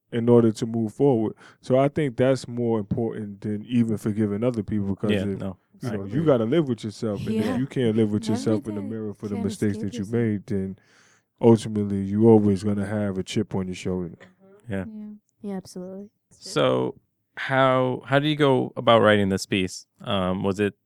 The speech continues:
Speaker 2: something that you always wanted to talk about, or is it something, you know, that just came to you one day and it's like, "I need to write this down"?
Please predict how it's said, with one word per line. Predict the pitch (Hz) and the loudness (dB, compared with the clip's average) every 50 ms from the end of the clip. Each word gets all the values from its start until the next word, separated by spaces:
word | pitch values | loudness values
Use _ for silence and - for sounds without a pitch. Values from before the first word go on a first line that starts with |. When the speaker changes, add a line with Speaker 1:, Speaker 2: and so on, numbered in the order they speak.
| _ _ _ _ _ _ | _ _ _ _ _ _
Speaker 2:
something | - - 120 107 98 - - 104 101 101 98 101 101 98 | -6 -4 -4 -4 -2 -2 -2 -2 0 0 0 -2 -2 -2
that | 98 98 95 95 - - _ _ | 0 0 0 -2 -4 -8 _ _
you | 110 107 104 | -4 0 0
always | 101 98 95 98 | 2 2 2 0
wanted | 95 92 - 98 | -2 -4 -4 -8
to | 90 | -8
talk | - - 117 127 127 - | -2 0 0 0 0 0
about, | 120 123 117 117 113 113 113 110 113 113 | 0 2 2 4 4 2 2 0 0 -2
or | 120 - 98 98 | -4 -4 -2 -2
is | 101 98 95 | -2 -2 -2
it | 98 98 95 - _ _ _ _ _ _ _ | -4 -4 -6 -8 _ _ _ _ _ _ _
something, | - - 101 92 - - 95 95 95 92 92 92 92 107 - | -6 -6 -6 -6 -4 -4 -4 -2 -2 -4 -4 -6 -8 -10 -10
you | - 104 | -8 -6
know, | 95 90 90 | -4 -4 -4
that | 90 | -6
just | 92 92 - | -8 -10 -12
came | - - 98 98 95 | -10 -8 -6 -6 -6
to | - 104 | -4 -4
you | 98 92 | -2 -2
one | 95 92 92 | -2 -2 -2
day | 92 90 | -2 -2
and | 92 | -2
it's | 90 - - | -4 -4 -6
like, | 92 90 - - | -8 -8 -8 -8
"I | 98 | -6
need | 95 95 90 | -6 -4 -4
to | 92 87 92 - | -4 -6 -6 -6
write | - 101 92 - | -6 -6 -6 -6
this | - - - - | -8 -14 -16 -12
down"? | - 95 92 92 90 87 87 87 92 | -10 -8 -6 -6 -6 -6 -8 -10 -14